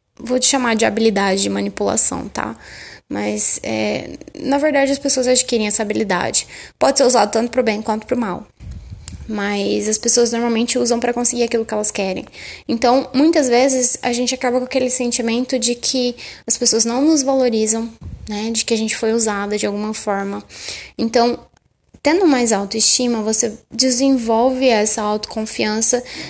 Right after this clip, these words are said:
de se posicionar, de falar, "Não, eu não quero isso pra mim", ou "Eu quero isso pra mim". "Não, isso não,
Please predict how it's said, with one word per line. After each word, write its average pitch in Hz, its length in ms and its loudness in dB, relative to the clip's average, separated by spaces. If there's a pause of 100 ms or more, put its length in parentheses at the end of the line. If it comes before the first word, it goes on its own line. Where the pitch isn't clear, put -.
(140)
de 240 120 2
se 254 200 2
posicionar, 240 720 0
de 202 140 -6
falar, 214 280 -2
"Não, 226 340 -2 (120)
eu 220 100 -4
não 220 120 -2
quero 233 240 2
isso 233 120 0
pra 247 140 -4
mim", 220 340 -2
ou 202 100 -4
"Eu 208 60 -6
quero 220 220 -4
isso - 140 -2
pra 240 120 -4
mim". 220 360 -2 (320)
"Não, 214 240 -2
isso 214 200 2
não, 240 360 -4